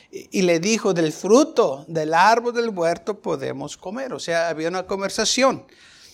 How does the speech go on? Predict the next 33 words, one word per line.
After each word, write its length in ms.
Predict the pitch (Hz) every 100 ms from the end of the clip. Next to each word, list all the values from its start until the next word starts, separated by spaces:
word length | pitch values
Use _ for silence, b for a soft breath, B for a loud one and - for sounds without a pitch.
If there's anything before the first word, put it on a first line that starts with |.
| b b b b b _ -
"Pero 240 | 226 226
del 160 | 214 196
fruto 420 | 196 262 277 277
del 220 | 254 208
árbol 340 | 226 254 247 233
que 80 |
está 500 | 208 - - 220 240
en 220 | 247 202 190
medio 240 | 202 240
del 200 | 247 247
huerto, 420 | 208 196 196 214
dijo 260 | 196 196 220
Dios, 260 | 175 165
no 220 | 175 165 165
comeréis 480 | 208 196 180 185
de 220 | 196 185 190
él, 160 | 196
ni 260 | 185 180 208
lo 140 | 208
toquéis 420 | 208 226 196 170 175
para 280 | 185 156
que 160 | - 139
no 380 | 139 165 190 - b b b b b
muereis." 640 | 190 208 214 127 - - _ _ _ _
Entonces 480 | 208 220 220 262 277
la 80 | 277
serpiente 480 | 240 208 240 240 233
dijo 240 | 233 -
a 60 | 233
la 100 | 208
mujer: 420 | 190 165 196 143
"No 160 | 196 320
moriréis, 720 | 330 311 165 185 220 - -